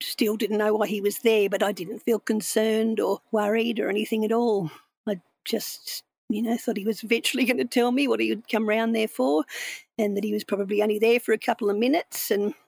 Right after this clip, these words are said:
so it was all quite friendly and everything. And I said something like, you know, I'd, I was just about to put the kettle on, "Do you want a cup of tea?"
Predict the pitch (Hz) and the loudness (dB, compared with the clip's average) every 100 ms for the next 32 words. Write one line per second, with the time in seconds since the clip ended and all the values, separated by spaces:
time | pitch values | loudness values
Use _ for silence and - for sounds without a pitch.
0 | _ - 202 320 220 202 - 196 - - | _ -4 -2 0 0 0 -2 -4 -2 0
1 | 233 240 220 226 226 226 226 214 247 285 | 2 2 0 0 2 0 -2 -2 0 0
2 | - - - - - _ _ _ 233 226 | -2 -10 -8 -8 -10 _ _ _ -2 0
3 | 214 214 220 220 - _ _ - 220 214 | 0 0 0 -2 -6 _ _ 0 0 0
4 | - 220 202 - - 220 - 226 233 220 | 2 2 2 -2 0 0 0 0 2 0
5 | - - - 226 226 220 170 - _ 233 | -2 -6 -2 0 2 0 -2 -10 _ -2
6 | 220 214 - - 240 - - - - 269 | 0 -2 -2 0 0 0 -4 -4 2 2
7 | 254 254 254 226 208 226 - 233 240 - | 4 4 2 2 0 0 -2 -4 -4 0
8 | 226 226 226 233 | 2 2 2 -2